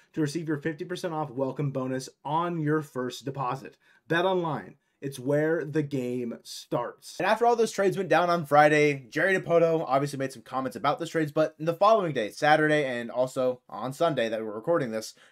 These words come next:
comments and more just conversation, I think, has come out from Jerry Dipoto, and there was an article from Ryan Divish. It's just stuff that we need to talk about in relation to payroll, because those moves that we made,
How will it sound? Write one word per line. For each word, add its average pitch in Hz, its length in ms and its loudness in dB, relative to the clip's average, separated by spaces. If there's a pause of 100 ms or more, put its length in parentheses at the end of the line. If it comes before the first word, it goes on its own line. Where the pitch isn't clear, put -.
comments 160 440 -4
and 135 480 -4
more 151 500 -2
just - 460 -10
conversation, 151 840 -4
I 113 60 -10
think, 107 300 -12 (220)
has 120 140 -4
come 123 220 -6
out 110 240 -4 (100)
from 123 360 0 (360)
Jerry 113 180 -6
Dipoto, 208 640 2
and 120 260 0
there 110 60 -4
was 107 140 -8
an 113 40 -10
article 113 300 -8
from 104 140 -14
Ryan 101 340 -12
Divish. 175 440 -4 (200)
It's 156 160 -6
just 208 140 -8
stuff 226 160 -2
that 202 80 -10
we 190 60 -8
need 185 80 -6
to 156 120 -6
talk 151 140 0
about 156 260 0
in 143 100 -6
relation 131 440 -6
to 117 340 -10 (140)
payroll, 151 340 -2
because 143 380 -2 (240)
those 214 200 4
moves 175 540 -6
that 143 140 -4
we 151 80 -6
made, 151 340 -2